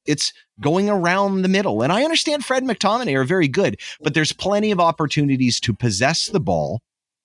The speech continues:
in the midfield and either pull them out and play behind them or just possess it. Wear them out. And, and we didn't do any of those things. I mean, literally all four keys to victory, fail, fail, fail, fail.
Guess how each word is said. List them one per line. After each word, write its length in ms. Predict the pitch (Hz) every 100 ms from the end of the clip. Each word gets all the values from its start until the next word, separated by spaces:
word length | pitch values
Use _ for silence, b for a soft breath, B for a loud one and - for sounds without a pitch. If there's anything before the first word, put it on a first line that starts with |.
| _ -
in 220 | 233 285
the 60 | 311
midfield 560 | 247 127 110 113 117 120
and 100 | 151
either 180 | 156 135
pull 280 | 117 - 180
them 180 | 175 160
out 160 | 156 131
and 100 | 123
play 200 | 156 139
behind 420 | 113 120 123 170
them 160 | 220 214
or 200 | 214 226
just 220 | 185 247
possess 420 | - 208 233 320 269
it. 140 | - _ _ _ _ _ -
Wear 240 | 113 202 302
them 160 | 311
out. 260 | 269 302 -
And, 280 | 135 143 127
and 140 | 147 147
we 100 | 165
didn't 180 | 156
do 120 | 143 135
any 200 | 131 120
of 60 |
those 200 | 95 -
things. 200 | - 69
I 60 | 156
mean, 140 | 175
literally 380 | 175 190 156 117
all 320 | 127 175 202
four 260 | - 196 185
keys 380 | - 180 170 147
to 60 | 143
victory, 560 | 151 - 123 123 117 _ _ _ _ _ -
fail, 200 | 180 170
fail, 200 | 165 147
fail, 180 | 139
fail. 200 | - 104